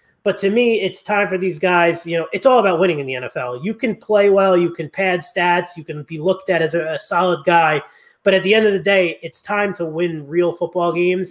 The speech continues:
and be that representative in the A F C or give the Chiefs a run. Um, and those two guys, to me, are middle-aged, kind of teetering on, like, the back end of their careers. They're not close, you know, they're closer to thirty or at thirty,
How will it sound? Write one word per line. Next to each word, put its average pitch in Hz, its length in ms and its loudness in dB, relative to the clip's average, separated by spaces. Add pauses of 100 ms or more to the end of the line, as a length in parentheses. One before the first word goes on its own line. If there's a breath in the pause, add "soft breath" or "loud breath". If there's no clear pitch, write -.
(120)
and 151 260 -10
be 196 240 -4
that 175 320 0
representative 165 720 0
in 165 140 -8
the 160 100 -6
A 156 140 0
F 151 80 -6
C 165 320 -4
or 147 320 -4
give 170 240 0
the 147 100 -14
Chiefs 175 360 -8
a 156 80 -6
run. 151 380 0 (440 soft breath)
Um, 156 380 0
and 165 100 -4
those 190 220 6
two 190 100 -8
guys, 180 300 0
to - 100 -12
me, 175 180 4
are 151 220 0
middle-aged, 170 800 2 (540)
kind 208 280 2
of 208 380 4 (100)
teetering 240 540 4
on, 214 180 2
like, 202 220 -4
the - 60 -4
back 190 340 -4
end 196 180 -4
of 190 100 -4
their 190 300 0
careers. 180 480 -4
They're 151 140 -6
not 190 260 -4
close, 196 320 -4
you 170 80 -4
know, 160 80 -6
they're 156 80 -6
closer 233 300 2
to 196 80 -2
thirty 196 560 0
or 180 360 0
at 185 220 0
thirty, 156 460 0